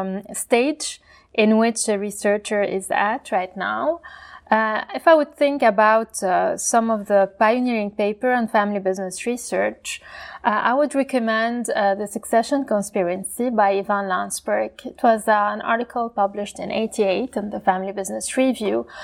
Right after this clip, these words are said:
that, um, highlighted the role of different stakeholders in the, um, success of the succession process.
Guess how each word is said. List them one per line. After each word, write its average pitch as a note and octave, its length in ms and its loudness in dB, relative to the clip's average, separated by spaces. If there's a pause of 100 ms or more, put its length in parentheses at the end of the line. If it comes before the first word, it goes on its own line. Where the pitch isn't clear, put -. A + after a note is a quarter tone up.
(260)
that, A3+ 360 4
um, A3 380 0
highlighted A#3+ 580 4
the G#3 100 0
role A3 300 2
of G3+ 160 0
different G#3+ 320 -6
stakeholders G#3 960 -4
in G3+ 240 0
the, G3+ 120 6
um, G3 280 0
success G#3+ 640 -2
of G3 120 -8
the F#3+ 120 -10
succession G3+ 480 -4
process. - 680 -4